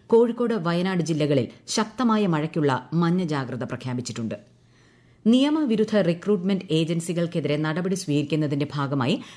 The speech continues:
കോട്ടയത്തെ നിരവധി ഏജൻസികളിൽ മിന്നൽ പരിശോധന. സാധുവായ ലൈസൻസുകളില്ലാതെയാണ് ഇത്തരം ഏജൻസികൾ പ്രവർത്തിക്കുന്നതെന്ന് പ്രാഥമിക അന്വേഷണത്തിൽ കണ്ടെത്തി. റിക്രൂട്ടിംഗ് ഏജൻസികളുടെ സേവനം സ്വീകരിക്കുന്നതിന് മുൻപ് അവ നിയമാനുസൃതമാണോ എന്ന് ഇ മൈഗ്രേറ്റ് പോർട്ടലിൽ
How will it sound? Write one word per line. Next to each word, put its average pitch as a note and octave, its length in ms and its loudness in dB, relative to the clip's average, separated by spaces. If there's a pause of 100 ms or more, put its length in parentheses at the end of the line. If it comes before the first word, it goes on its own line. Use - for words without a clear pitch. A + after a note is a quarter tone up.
കോട്ടയത്തെ A3+ 460 2
നിരവധി F#3 500 2
ഏജൻസികളിൽ D3+ 800 0
മിന്നൽ F3+ 400 2
പരിശോധന. A2+ 480 -6 (300)
സാധുവായ G3+ 800 0 (120)
ലൈസൻസുകളില്ലാതെയാണ് E3 1500 -2
ഇത്തരം G#3 300 0
ഏജൻസികൾ F3 440 0
പ്രവർത്തിക്കുന്നതെന്ന് E3 1080 -2
പ്രാഥമിക F#3+ 500 0
അന്വേഷണത്തിൽ E3 720 -2
കണ്ടെത്തി. A#2 360 -4 (360)
റിക്രൂട്ടിംഗ് G3+ 460 2
ഏജൻസികളുടെ F3+ 540 0
സേവനം F3+ 400 0
സ്വീകരിക്കുന്നതിന് F3 720 0
മുൻപ് D#3 420 4 (280)
അവ F3 220 2 (140)
നിയമാനുസൃതമാണോ G3 1120 2
എന്ന് E3 280 2 (460)
ഇ A#3+ 220 2
മൈഗ്രേറ്റ് F3 640 2
പോർട്ടലിൽ F3 440 2